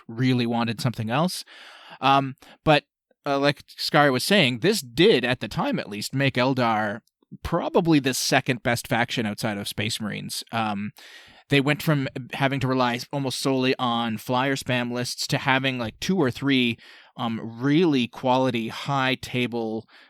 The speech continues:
um, event lists, one being the, um, Expert Crafters, Masterful Shots, um, a, a, like, Mekdar lists that we saw quite a bit and perform very well. They had, like, a fifty-four percent win rate, um, at one point, and that was in an Iron Hands meta.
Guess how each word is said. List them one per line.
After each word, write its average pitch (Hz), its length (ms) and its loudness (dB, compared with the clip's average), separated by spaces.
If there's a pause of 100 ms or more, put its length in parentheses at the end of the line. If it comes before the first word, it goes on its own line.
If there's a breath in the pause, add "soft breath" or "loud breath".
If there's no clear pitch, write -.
(160 soft breath)
um, 107 500 -2 (240)
event 127 300 -2
lists, 113 380 -8
one 127 240 0
being 123 360 0
the, 113 560 -4
um, 107 520 -6
Expert 123 340 -6
Crafters, 110 640 -2
Masterful 110 360 -6
Shots, - 500 -6 (420 loud breath)
um, 101 600 -4 (240)
a, 101 340 -10
a, 101 40 -6
like, 101 120 -10
Mekdar 117 640 0
lists 120 320 -2
that 131 120 -2
we 123 100 0
saw - 180 0
quite 131 320 2
a 123 60 4
bit 123 240 2
and 127 160 -4
perform 117 340 -2
very 117 320 0
well. 113 240 0
They 143 100 0
had, 120 160 0
like, 110 120 -4
a 120 40 -4
fifty-four 123 580 -2
percent 117 300 -4
win 120 160 -4
rate, 135 280 0
um, 113 340 -2
at 120 140 -4
one 131 160 -4
point, 143 240 0
and 120 120 -4
that 120 140 0
was 123 200 2
in 123 200 -4
an 135 100 0
Iron 127 280 4
Hands 127 280 0
meta. 147 280 2